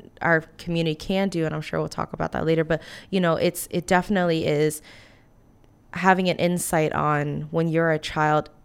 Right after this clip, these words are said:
in the foster care system. I don't, I, I don't go to foster care because I had a great life. I didn't go in there because I had a great life. I went there because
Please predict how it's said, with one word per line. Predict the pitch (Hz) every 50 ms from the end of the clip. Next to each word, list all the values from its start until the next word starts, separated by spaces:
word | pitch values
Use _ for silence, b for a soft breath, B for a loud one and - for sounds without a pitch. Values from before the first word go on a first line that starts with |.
| - - -
in | 160 165 170
the | 165
foster | 160 - 160 147 156 151 -
care | - 156 151
system. | 147 - - 151 - - - 87 87 - - - - _ _ _ _ _ - -
I | - 175
don't, | 185 -
I, | 180 180 - - 170 180 175 180
I |
don't | 185 196 202 185
go | - 180 175
to | 175
foster | 165 - 160 156 151 - -
care | 160 147 147 147 147 -
because | - 156 - - 151 151 -
I | - 160
had | 160 156
a | -
great | - - - -
life. | - - - 180 - -
I | - -
didn't | 170 165 165
go | 175 180 175
in | 175 165
there | 156 151 156
because | - 151 - 147 143
I | 147
had | 160
a | -
great | - - -
life. | - 156 -
I | - 170
went | 175 180 180 180
there | 170 156
because | 160 156 - 156 147 -